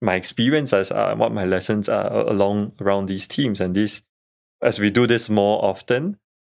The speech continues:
I think it helps us get a clearer idea of what we are actually doing, where we are going, what we can continue to do. And the last thing that I'll say is that I think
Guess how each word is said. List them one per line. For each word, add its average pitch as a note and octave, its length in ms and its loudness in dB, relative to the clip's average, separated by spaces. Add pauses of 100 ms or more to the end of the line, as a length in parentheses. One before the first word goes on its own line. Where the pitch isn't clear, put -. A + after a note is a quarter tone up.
(140)
I A2 100 -2
think G2+ 160 0
it - 80 -6
helps G#2+ 240 -2
us G2 140 -2
get - 160 0
a G2 80 -6
clearer G#2+ 440 2
idea F2 680 -4
of E2+ 120 -12
what G#2+ 260 0
we F#2 120 -4
are F#2+ 100 -2
actually G#2 460 0
doing, F2+ 520 -2 (400)
where G#2+ 280 4
we F#2 140 0
are F2 140 -2
going, F#2 580 0 (320)
what A2 220 0
we G2+ 80 -2
can F2+ 180 -2
continue F#2+ 640 0
to A2+ 160 -8
do. - 280 -6 (680)
And G#2+ 160 0
the A2 80 6
last B2 320 2
thing B2 140 0
that F#2+ 160 2
I'll F2+ 180 0
say G2+ 240 0
is F2+ 200 -2
that G2+ 140 -4
I G#2+ 80 0
think D#3+ 380 -2